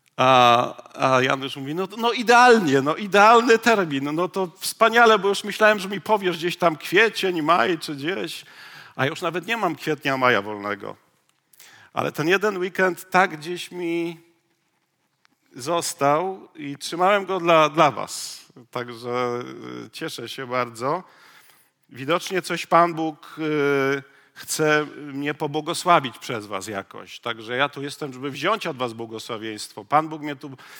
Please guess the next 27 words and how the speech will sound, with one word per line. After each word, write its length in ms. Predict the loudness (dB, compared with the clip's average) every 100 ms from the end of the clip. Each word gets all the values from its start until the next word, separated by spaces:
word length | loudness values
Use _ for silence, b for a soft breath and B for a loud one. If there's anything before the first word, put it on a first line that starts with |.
| B B B B _
z 140 | -16 -12
Opola 600 | -8 0 2 6 6 6
przyprowadził, 880 | 0 -6 -4 2 4 4 0 -6
żebym 280 | -6 -8 -10
coś 400 | -8 -10 -10 -16 -20
wziął 500 | -20 -6 2 2 2
od 200 | -2 -2
was, 300 | -6 -6 -6
jakiegoś, 480 | -8 -8 -10 -8 -8
jakąś 420 | -8 -8 -12 -4
radość, 580 | 4 4 4 -4 -10 -12
jakieś 600 | -14 -10 -12 -12 -16 -16
coś 260 | -10 -8
dobrego 420 | -6 -4 -2 -2 -4
od 100 | -6
Pana 280 | -4 -4
Boga. 480 | -6 -8 -4 0 0 -2 B B B B
Specjalnie 720 | -16 -14 -8 2 2 2 -2
trzymał 400 | -4 -6 -2 -2
mi 160 | -2 -4
ten 180 | -6 -4
weekend, 380 | -4 -4 -4
żebym 200 | -6 -10
tu 140 | -6 -6
u 140 | -4
was 220 | -2 -2
był. 300 | 0 -2 -2